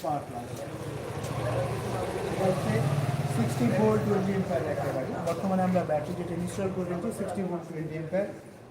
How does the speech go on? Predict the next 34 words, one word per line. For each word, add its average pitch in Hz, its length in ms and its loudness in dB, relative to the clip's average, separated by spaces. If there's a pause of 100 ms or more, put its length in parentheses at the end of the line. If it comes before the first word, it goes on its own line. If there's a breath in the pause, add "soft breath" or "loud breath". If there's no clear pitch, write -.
(140)
এক 185 140 -4
হাজার 180 240 -2
ওয়াট 139 240 -2
মোটর, 113 220 -8 (280)
এক 185 80 -2 (120)
হাজার 160 340 -6
ওয়াট 139 240 -6
মোটর। - 240 -8 (1500)
তো 190 140 -8
ফ্রেন্ডস, 247 240 0 (1080)
এই 180 140 2
মডেলটা 202 300 -2 (100)
আপনি 202 120 -4 (120)
স্ক্রিনশট 208 440 -4
দিয়ে 202 200 -2
মনে 196 180 -6
রাখবেন 190 340 -4
যে 208 120 -4
এই 175 120 -6
মডেলটা 165 320 -6
আমার 156 200 -10
পছন্দ, 196 280 -8 (160)
আমাদেরকে 160 340 -6 (140)
কমেন্ট 175 300 -8
করে 175 120 -6 (100)
জানাবেন, 160 280 -6 (160)
এটা 160 180 -8
আমি 156 160 -8
নিতে 151 220 -8
যাচ্ছি। 131 280 -10
ডেসক্রিপশনে 190 540 -10
যে 175 60 -4 (100)
নাম্বারগুলো 175 440 -6 (100)
আছে, 170 160 -10